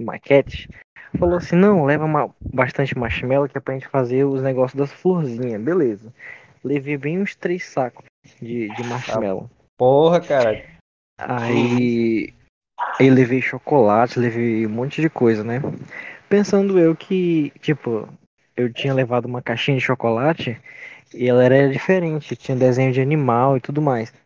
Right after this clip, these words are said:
Speaker 1: Eu, pô, vou levar um negócio diferente. Mano, quando eu cheguei lá,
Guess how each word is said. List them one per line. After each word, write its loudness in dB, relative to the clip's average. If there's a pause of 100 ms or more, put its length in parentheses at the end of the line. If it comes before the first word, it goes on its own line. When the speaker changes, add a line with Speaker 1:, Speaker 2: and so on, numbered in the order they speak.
(260)
Speaker 1:
Eu, 2 (140)
pô, -8
vou -6
levar 4
um 2
negócio -2
diferente. -2 (500)
Mano, 0 (160)
quando 2
eu 4
cheguei -2
lá, 0